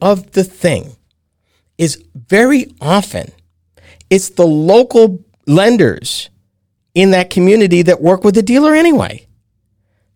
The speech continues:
So I don't underst-, well, I do understand. It was a big thing during the pandemic where vehicles were scarce, deals were scarce, and people were saying, "Look, you know, we're trying to make money any way we can.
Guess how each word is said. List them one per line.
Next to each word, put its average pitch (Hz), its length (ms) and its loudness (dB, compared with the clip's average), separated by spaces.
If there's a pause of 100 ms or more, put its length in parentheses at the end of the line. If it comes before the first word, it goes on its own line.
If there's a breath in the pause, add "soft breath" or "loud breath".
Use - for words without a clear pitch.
(160)
So 190 300 -2
I 196 80 0
don't 254 260 0
underst-, 240 360 -4
well, 107 220 0
I 110 80 0
do 104 200 -2
understand. 98 600 -4 (1200 soft breath)
It 196 120 2
was 180 140 0
a 180 60 0
big 247 260 -2
thing 202 400 -2 (300)
during 170 320 2
the 160 60 0
pandemic 123 600 -2
where 117 520 0
vehicles 180 640 -2
were 185 80 0
scarce, 110 640 -4 (680)
deals 160 380 0
were 110 80 -2
scarce, - 680 -8 (680)
and 127 120 -2
people 135 200 0
were 123 60 0
saying, 117 180 0
"Look, 107 420 0 (260)
you 120 80 -6
know, 110 100 2
we're 127 120 0
trying 131 180 -2
to 127 60 0
make 120 160 -2
money 113 240 -2
any 98 120 -4
way 85 140 -6
we 90 140 -10
can. 175 380 0